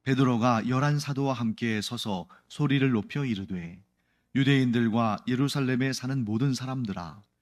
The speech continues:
이 일을 너희로 알게 할 것이니 내 말에 귀를 기울이라. 때가 제삼시니 너희 생각과 같이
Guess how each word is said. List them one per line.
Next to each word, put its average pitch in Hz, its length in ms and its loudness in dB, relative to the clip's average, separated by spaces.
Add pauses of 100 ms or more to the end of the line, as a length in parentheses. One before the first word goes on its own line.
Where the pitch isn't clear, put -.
(340)
이 139 240 4
일을 120 380 2
너희로 127 440 2
알게 120 300 2
할 120 160 -4
것이니 101 560 0 (220)
내 131 260 4
말에 120 480 0
귀를 127 420 2
기울이라. 98 720 -4 (920)
때가 151 340 4
제삼시니 127 1000 0 (180)
너희 127 340 2
생각과 117 460 -2
같이 104 480 -2